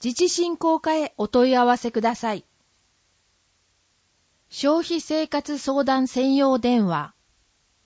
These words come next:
長崎市消費者センター。電話、八二九の一二三四。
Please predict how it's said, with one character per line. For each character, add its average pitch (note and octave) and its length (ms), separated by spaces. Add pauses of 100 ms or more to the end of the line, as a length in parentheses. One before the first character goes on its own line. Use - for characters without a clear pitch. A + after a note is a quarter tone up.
(340)
長 B3+ 300
崎 E4+ 240
市 A3+ 200
消 C#4 260
費 D#4+ 40
者 E4+ 220
セ D#4+ 180
ン D4 100
タ F3+ 420 (640)
ー。 G3 40
電 A#3+ 260
話、 A#3 280 (240)
八 C#4+ 340
二 G4 260
九 C4+ 300
の F#3 340
一 D#4 300
二 F#4+ 280
三 A3+ 340
四。 G#3 280